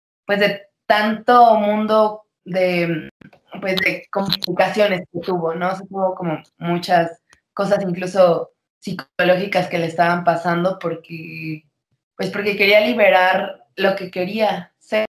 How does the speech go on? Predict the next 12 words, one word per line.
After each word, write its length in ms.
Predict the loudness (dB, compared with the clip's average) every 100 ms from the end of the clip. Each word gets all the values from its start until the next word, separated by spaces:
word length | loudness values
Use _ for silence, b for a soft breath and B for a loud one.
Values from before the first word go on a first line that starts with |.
| -6 -10 -10 _ -6
¿no? 240 | -4 -2
Y, 320 | -4 -6 -10 _ _ _ _ _ _
y, 80 | -6
pues, 180 | -2 2
a 80 | 4
veces 440 | 2 -2 -6 -6
la 180 | -6 -4
familia 960 | -4 -6 -6 -6 -4 2 4 4 2 0
o 160 | -2
la 260 | -2 -2 -2
misma 320 | -4 -6 -6
sociedad 920 | -8 -12 -10 0 2 4 4 4 2